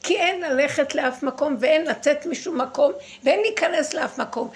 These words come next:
מתוך הדבר בעצמו, תוך כדי, מנקודה לנקודה,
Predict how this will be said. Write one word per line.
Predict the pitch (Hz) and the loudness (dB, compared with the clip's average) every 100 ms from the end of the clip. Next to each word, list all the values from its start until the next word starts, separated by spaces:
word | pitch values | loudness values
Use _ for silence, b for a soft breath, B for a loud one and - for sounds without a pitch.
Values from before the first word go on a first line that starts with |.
| B B | B B
מתוך | 269 427 - - 508 508 - | -2 0 -4 0 0 0 -4
הדבר | 415 - 285 320 - | -4 -4 -4 -6 -6
בעצמו, | - 339 - 403 320 - | -4 -4 -6 -8 -8 -6
תוך | - - - - | -6 -4 -6 -6
כדי, | - 226 202 285 233 202 B B | -4 -4 4 4 4 -2 B B
מנקודה | 262 392 381 359 359 440 | -2 -2 -2 -4 -4 -4
לנקודה, | 480 403 392 - 254 185 208 202 233 | -4 -6 -8 -6 -4 0 0 2 0